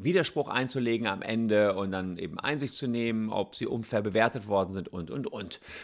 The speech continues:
Fakt ist aber auch, dass ich mir gut vorstellen kann, dass nur ganz vereinzelt Schüler das versuchen werden und dass es gerade keine große Klagewelle geben wird. Luisa Neubauer hat sich gefreut in ihrer Insta-Story,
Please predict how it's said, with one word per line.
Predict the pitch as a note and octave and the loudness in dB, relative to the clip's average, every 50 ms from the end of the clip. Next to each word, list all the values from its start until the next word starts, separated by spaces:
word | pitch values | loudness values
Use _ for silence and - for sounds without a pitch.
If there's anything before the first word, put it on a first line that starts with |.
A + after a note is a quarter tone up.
| - - - - - - - - - - _ - _ _ - | -16 -18 -20 -20 -20 -20 -20 -20 -20 -20 _ -20 _ _ -18
Fakt | - - E3 E3 E3 - - G3+ | -2 10 10 10 10 10 8 8
ist | F#3 - F3+ | 8 8 8
aber | F3 C#3 D3 C#3+ C#3+ C#3+ | 8 8 8 8 8 10
auch, | D#3+ F3 G3+ G#3 D3+ - | 10 10 10 10 8 4
dass | - - E3 D3+ D3 C#3 - - - | 0 4 6 6 8 6 4 2 2
ich | - D#3 C3+ - - | 0 -2 -2 -2 -4
mir | C#3 C#3 C3+ C3 B2+ | -2 2 2 2 2
gut | A2 C#3 D3+ D3 | 2 2 0 0
vorstellen | - D#3 D3 C#3+ - D3 B2+ | 2 2 2 4 2 0 0
kann, | - C#3 B2+ | 0 0 0
dass | B2 A#2 - | 0 0 0
nur | C3+ C3 A#2 | 0 -2 0
ganz | G#2+ C3+ C3 C3 B2 - | 4 4 4 4 4 0
vereinzelt | - - C#3+ B2 - - - C3 C#3+ D3+ D3+ C3 - - B2+ G#2+ - - | 2 2 0 0 0 0 2 4 4 4 4 4 2 2 2 0 2 0
Schüler | - - - A#2 A2+ G#2 G2 G2 | -4 2 2 4 6 6 6 4
das | F#2+ G#2+ G2+ F#2+ - - - - - - - - - _ _ _ _ _ - _ | 4 2 2 2 2 0 0 0 -2 -2 -4 -6 -8 _ _ _ _ _ -20 _
versuchen | - - A#2+ G#2+ A#2+ C#3+ C3 C3 A2 | -2 0 2 4 4 4 6 6 8
werden | - A#2 B2+ B2+ | 10 10 10 10
und | C3+ A#2+ | 8 6
dass | A#2 G#2 | 6 4
es | - | 4
gerade | - G#2 G#2+ G#2+ G#2 | 4 4 4 4 4
keine | G#2 - - A#2+ A#2+ A#2+ B2+ C3 C3+ | 0 -2 -4 -2 0 0 0 0 -2
große | A2+ G2 F#2+ F#2 G2 A#2 B2 B2 - - B2+ A2+ G#2+ G#2 - - - _ _ | -2 -2 -2 -2 0 0 0 0 0 2 2 2 2 0 -4 -16 -20 _ _
Klagewelle | - - A2 G2 G2 G2 G#2+ A#2 A2+ G#2+ A2 G#2+ F#2+ E2+ F#2+ F#2+ F#2+ F#2+ G2 F#2+ G2 F#2+ | -10 -4 2 4 4 6 6 6 4 4 4 2 2 2 0 0 2 2 4 4 4 2
geben | - - F2+ F2 E2+ - G#2 G2+ D2+ | 0 -4 -6 -6 -4 -4 -4 -6 -4
wird. | D#2 D2+ D2 D2 - | -4 -6 -6 -6 -8
Luisa | - G#2 B2 C#3 D3+ C3 D3 C#3+ A#2+ A2+ | -8 -6 -4 -4 -2 2 4 6 6 6
Neubauer | G#2+ A2 A2+ C3 E3 F#3+ G3+ G#3 G3 | 6 4 2 2 2 2 2 4 4
hat | F3 D3 - | 4 2 0
sich | - A2+ | -6 -10
gefreut | - A#2 - - - D#3+ G3+ G#3+ - | -10 -14 -12 -4 -2 0 0 2 0
in | D#3+ B2+ | 0 2
ihrer | A#2+ B2 A#2+ A#2 | 2 4 4 4
Insta-Story, | G#2 C#3 E3+ - - E3+ D3+ - - D3+ C#3+ D3 D3+ D3+ D#3+ D#3 D3 | 4 2 0 0 0 -2 -2 -2 0 2 2 4 4 4 2 0 -2